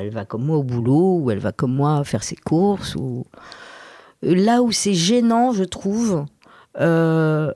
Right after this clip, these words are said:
c'est, bah, très tôt, par exemple, j'ai appris à ma fille, euh, « Non, non, quand on t'invite à ne pas faire la queue parce que c'est moi, oh non, on fait la queue, comme tout le monde. » Ou, euh, les privilèges.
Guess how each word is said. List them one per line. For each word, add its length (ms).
c'est, 640
bah, 220
très 260
tôt, 320
par 160
exemple, 220
j'ai 120
appris 280
à 40
ma 140
fille, 400
euh, « 180
Non, 180
non, 200
quand 240
on 80
t'invite 560
à 80
ne 120
pas 260
faire 240
la 140
queue 280
parce 320
que 120
c'est 220
moi, 340
oh 100
non, 120
on 100
fait 160
la 120
queue, 180
comme 160
tout 120
le 80
monde. » 280
Ou, 320
euh, 320
les 140
privilèges. 580